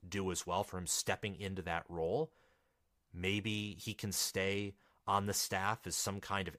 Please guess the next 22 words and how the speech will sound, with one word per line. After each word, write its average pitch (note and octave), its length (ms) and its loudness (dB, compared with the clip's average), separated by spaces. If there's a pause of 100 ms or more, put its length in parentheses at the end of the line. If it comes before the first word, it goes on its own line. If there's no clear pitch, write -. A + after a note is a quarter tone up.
analyst, G2+ 680 -2 (300)
assistant, - 720 0 (480)
or G#2 180 2
maybe F#2 480 0
as, F2 640 -2
you G2 100 -8
know, E2 300 -2 (180)
a, - 40 -8
a G2 40 -8
character G#2 480 2
coach, - 560 0 (420)
a - 40 -20
guy F#2+ 200 4
who F#2 100 -6
can E2 300 -8 (200)
keep - 260 -4
his G#2+ 140 0
players G2+ 540 2 (180)
together G2+ 540 -2 (580)
and D#2+ 380 -4
teach - 380 -2
them G#2+ 300 -4